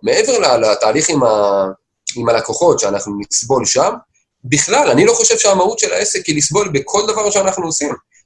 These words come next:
אנחנו אמורים ליהנות מהשיווק, ואמורים ליהנות מה-, מתהליך המכירה, ואמורים ליהנות מהעבודה עם הלקוחות, ואמורים ליהנות ב-, בניהול הפיננסי שלנו. אנחנו, גם אם אנחנו לא נהנים מהנושא, אנחנו צריכים למצוא את הדרך שבה אנחנו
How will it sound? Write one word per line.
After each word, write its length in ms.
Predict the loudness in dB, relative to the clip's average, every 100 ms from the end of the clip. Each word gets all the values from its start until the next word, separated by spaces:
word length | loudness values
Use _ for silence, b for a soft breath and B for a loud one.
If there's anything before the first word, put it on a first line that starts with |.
| -2
אנחנו 240 | 0 2
אמורים 280 | 2 4 4
ליהנות 280 | 2 2 -2
מהשיווק, 540 | -2 -2 -6 -10 -12 -4
ואמורים 340 | -2 -2 -2
ליהנות 240 | -2 -2 -4 -8
מה-, 320 | -6 -2 0 -2 -4
מתהליך 360 | -4 -4 -4
המכירה, 400 | -4 -4 -4 -4 -6 _ _ 0
ואמורים 500 | 2 2 0 0 2
ליהנות 400 | 4 4 0 0
מהעבודה 340 | -2 0 0
עם 100 | 0
הלקוחות, 500 | -2 -4 -4 -2 -2 0
ואמורים 400 | -2 0 -2 0
ליהנות 500 | 0 0 0 -2 -4
ב-, 200 | -2 0 0
בניהול 460 | -2 -4 -4 0 0
הפיננסי 520 | -2 -2 -2 -2 -4
שלנו. 360 | -4 0 -2 -4 -16 b -4
אנחנו, 340 | 0 0 0 -4 -2
גם 140 | 0
אם 120 | 2
אנחנו 260 | 0 -4 -2
לא 100 | 0
נהנים 280 | 0 0 0
מהנושא, 420 | -2 -4 -4 -4
אנחנו 280 | -6 -10 -12
צריכים 300 | -8 -6 -6
למצוא 240 | -4 -4
את 100 | -2
הדרך 360 | -2 -2 -2 -4
שבה 200 | -2 -2
אנחנו 360 | 0 -2 -6